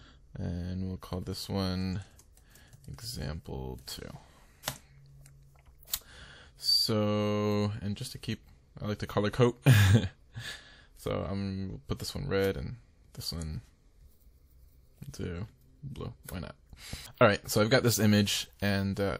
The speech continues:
it's me just in the car looking out. It's early in the morning. You can even see my breath on the window. Uh, we got this sort of little raindrops, you know, uh,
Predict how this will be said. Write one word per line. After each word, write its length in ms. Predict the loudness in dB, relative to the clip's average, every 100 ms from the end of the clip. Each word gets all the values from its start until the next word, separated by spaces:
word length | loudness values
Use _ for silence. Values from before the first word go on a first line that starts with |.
| -6
it's 320 | -8 -8 -12 -4
me 320 | 2 4 4 0
just 320 | -4 -4 -6 -12 _ _ -8 -2
in 60 |
the 60 | 0
car 380 | 4 6 6 4 -6 _ _ _ -8
looking 240 | -4 0
out. 280 | 0 0 -4 -8
It's 220 | -12 -14 0
early 180 | 4 4
in 60 | 4
the 60 |
morning. 480 | 4 4 4 2 0 -8 -12
You 80 | -4
can 80 | 0
even 120 | 0
see 140 | 2 2
my 120 | 2
breath 320 | 4 2 4
on 100 | 2
the 60 | 2
window. 420 | 0 0 0 -2 -8 -20 -18 -8
Uh, 80 | -6
we 100 | -2
got 180 | -2 -4
this 140 | -6
sort 460 | -6 -8 -4 -2 0
of 160 | -2
little 240 | -2 -2 -2
raindrops, 840 | -2 0 0 2 2 0 -4 -6
you 140 | -4 -4
know, 340 | -4 -6 -6 -8
uh, 480 | -10 -10 -10 -10